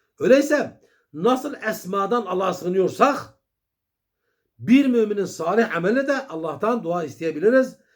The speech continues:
ve ondan, ondan sonra medet isteyebiliriz.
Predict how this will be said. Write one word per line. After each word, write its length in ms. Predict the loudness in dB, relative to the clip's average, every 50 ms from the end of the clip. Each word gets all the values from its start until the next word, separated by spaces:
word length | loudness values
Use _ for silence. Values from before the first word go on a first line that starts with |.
| _ _ -6
ve 80 | -4 -2
ondan, 580 | -2 -2 -4 -4 -4 -2 -2 -2 -4 -8 -14 _ _ _ _ _ _
ondan 240 | -8 -6 -4 -4 -4
sonra 160 | -4 -6 -6
medet 300 | -4 -4 -4 -6 -6 -8 -12 _ -20 _ _ _ _ -16
isteyebiliriz. 1040 | -16 -10 -4 0 2 2 2 2 -2 -10 -2 4 6 8 8 6 4 0 -6 -16